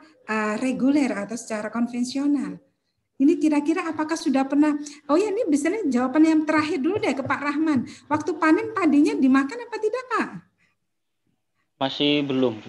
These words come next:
Speaker 1: Oh,
Speaker 2: karena
Speaker 1: masih
Speaker 2: masih
Speaker 1: belum.
Speaker 2: belum kering. Eh, belum
Speaker 1: Oke.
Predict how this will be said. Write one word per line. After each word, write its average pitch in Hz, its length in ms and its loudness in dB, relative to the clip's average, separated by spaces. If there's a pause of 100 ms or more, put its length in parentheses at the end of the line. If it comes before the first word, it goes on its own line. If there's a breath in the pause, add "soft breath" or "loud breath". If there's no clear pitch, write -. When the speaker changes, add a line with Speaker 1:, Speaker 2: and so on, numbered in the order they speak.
(580)
Speaker 1:
Oh, - 20 -4
Speaker 2:
karena - 200 0
Speaker 1:
masih 254 40 0
Speaker 2:
masih 320 240 0
Speaker 1:
belum. 254 160 0
Speaker 2:
belum 147 240 2
kering. 143 300 2 (800)
Eh, 117 160 -8
belum 120 180 0
Speaker 1:
Oke. - 80 -4